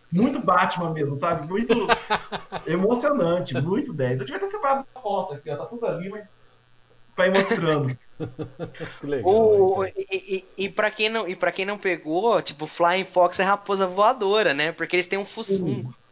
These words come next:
Speaker 3: um, um fução, assim, né? Meio comprido, que realmente parece uma raposa. De-, de-,
Speaker 1: Isso.
Speaker 3: de-, depois vocês colocam, é, no Google Imagens,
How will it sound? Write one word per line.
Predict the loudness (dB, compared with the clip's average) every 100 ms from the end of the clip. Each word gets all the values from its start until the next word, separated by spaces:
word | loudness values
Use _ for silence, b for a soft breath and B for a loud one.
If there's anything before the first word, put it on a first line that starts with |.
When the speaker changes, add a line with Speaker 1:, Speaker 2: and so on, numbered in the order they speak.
| _
Speaker 3:
um, | -14
um |
fução, | -4 0 2 4 6 6 4
assim, | 2 -2 -4 0
né? | 0
Meio | 2 -2
comprido, | -2 -8 -6 -6 -6
que | -6 -2
realmente | -2 -2 -4 -2
parece | 2 4 4 2 -2
uma | -4
raposa. | -4 -6 -8 -12 -10 -12 -16 B B B B
De-, | 4
de-, | 4
Speaker 1:
Isso. | 4 2
Speaker 3:
de-, | 0 -4 -16 _ -20 -4
depois | 0 2
vocês | 0
colocam, | 2 6 6 4 -4 -6 -2
é, | 0 2 0
no | -4
Google | -6 0 0
Imagens, | 2 2 4 4 0 -6 -10 -14